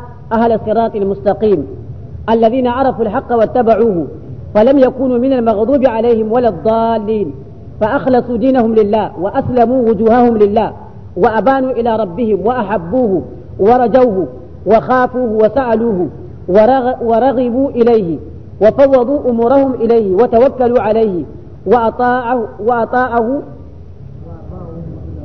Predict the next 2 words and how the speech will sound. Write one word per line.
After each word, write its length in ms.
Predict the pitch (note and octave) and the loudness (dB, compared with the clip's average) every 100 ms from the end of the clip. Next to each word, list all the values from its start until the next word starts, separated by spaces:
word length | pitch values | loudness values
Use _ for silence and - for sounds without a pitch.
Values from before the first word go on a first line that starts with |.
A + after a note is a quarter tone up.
| - - - - - C3 C3 C3+ C3+ - - - - - - | -12 -12 -12 -12 -12 -12 -10 -10 -10 -10 -12 -10 -10 -8 2
وأطاعوه 880 | G3 B3 A#3+ A#3+ A3+ C4+ C#4 C#4+ A#3+ | 4 4 2 0 0 0 0 0 -2
رسله 480 | G#3 C4 A#3 E3 | 0 2 4 2